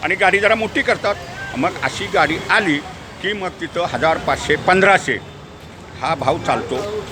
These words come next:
आणि तरच ती गाडी पास केली जाते. कारण ह्यांनी कंपनीनं, अ, ह्याच्यात बदल केलेला असतोय आणि मग त्याच्यात,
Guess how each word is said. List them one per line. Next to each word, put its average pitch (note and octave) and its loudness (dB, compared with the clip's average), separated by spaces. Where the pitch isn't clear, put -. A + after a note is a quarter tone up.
आणि C#3+ 2
तरच G3+ 6
ती A3 -4
गाडी G3+ 2
पास F#3+ -4
केली F3 0
जाते. D3 -4
कारण B3+ 0
ह्यांनी G3 -2
कंपनीनं, G#3 4
अ, F3 0
ह्याच्यात F#3+ 0
बदल F#3 6
केलेला G#3 8
असतोय D3+ 2
आणि F3+ 2
मग F#3+ -4
त्याच्यात, F#3 0